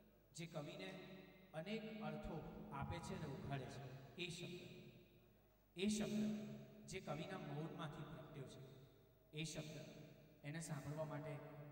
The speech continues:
આજે આપણે આટલી સંખ્યામાં ઉપસ્થિત થયા છે. આપણી ગુજરાતી કવિતાના કેટલાક નોંધપાત્ર નામો અત્રે ઉપસ્થિત છે.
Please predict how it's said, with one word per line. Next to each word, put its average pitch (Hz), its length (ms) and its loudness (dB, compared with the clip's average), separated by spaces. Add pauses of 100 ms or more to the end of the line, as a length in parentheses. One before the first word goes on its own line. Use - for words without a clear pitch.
(120)
આજે 143 180 0
આપણે 143 240 0
આટલી 147 280 -2
સંખ્યામાં 143 500 -4 (420)
ઉપસ્થિત 143 420 -2
થયા 139 180 -4
છે. - 320 -6 (1700)
આપણી 175 360 0 (540)
ગુજરાતી 208 400 8
કવિતાના 214 520 8 (720)
કેટલાક 196 300 -2
નોંધપાત્ર 156 720 0
નામો 139 300 0 (680)
અત્રે 151 240 -2
ઉપસ્થિત - 540 -4
છે. - 140 -6